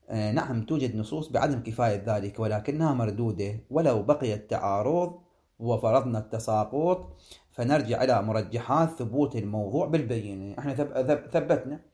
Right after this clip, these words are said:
وهذا ثابت في علم الأصول، وذكرنا كثيرا أن البينة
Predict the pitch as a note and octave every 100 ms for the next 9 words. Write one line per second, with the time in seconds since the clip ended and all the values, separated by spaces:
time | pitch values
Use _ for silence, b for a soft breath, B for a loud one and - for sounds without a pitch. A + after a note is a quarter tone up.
0 | _ b b C3+ D3 C#3+ D3+ - - C3+
1 | B2+ G#2+ A2+ C3 C3 - G#2+ A#2+ A#2+ A#2
2 | A#2+ B2+ A#2+ A#2 A2+ A2+ A#2 A2+ A#2 -
3 | _ _ _ _ _ - D3 C#3+ A#2+ A2
4 | A2+ G#2+ A2 C3 F3+